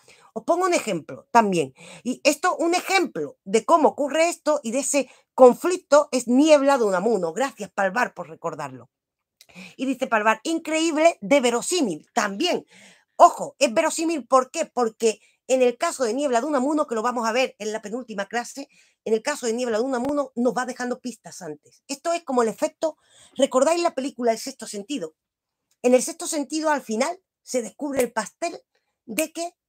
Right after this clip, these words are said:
el nota está muerto. Dices tú, "Leche, ¿por qué nos lo creemos? ¿Por qué nos creemos que durante toda la película no nos hemos dado cuenta de que ese nota está muerto?".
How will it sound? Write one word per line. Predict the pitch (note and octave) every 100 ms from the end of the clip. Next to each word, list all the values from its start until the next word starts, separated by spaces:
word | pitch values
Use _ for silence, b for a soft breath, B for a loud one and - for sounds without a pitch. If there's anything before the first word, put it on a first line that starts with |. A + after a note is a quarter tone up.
| _ _
el | A#3+ A#3+
nota | D#4 D4+
está | C4 -
muerto. | D#3 B2+ _ _ _ _ _ _ _ _ _
Dices | F#3 - D3+ -
tú, | C#3+ _
"Leche, | B3+ B3+ D4+ - _ _ _ -
¿por | D4 D4
qué | -
nos | F4+ F#4
lo | E4 E4
creemos? | D4 E4+ G#3 C#3+ _
¿Por | - A3
qué | D#4
nos | F4 -
creemos | C#4+ C#4 C4 C4
que | B3 A#3
durante | G3+ A#3+ C4 A#3 A#3
toda | C#4+ D#4
la | A3+
película | A3+ A#3+ G#3 F3+ B B B
no | A3+ F#4+
nos | E4 C#4
hemos | D4 B3
dado | C4+ B3
cuenta | C4+ C#4 A3+
de | A3
que | A#3
ese | A3 B3+
nota | C4 D4+ G#3 - A#3+
está | A3+ C4+
muerto?". | E4 C4+ _ -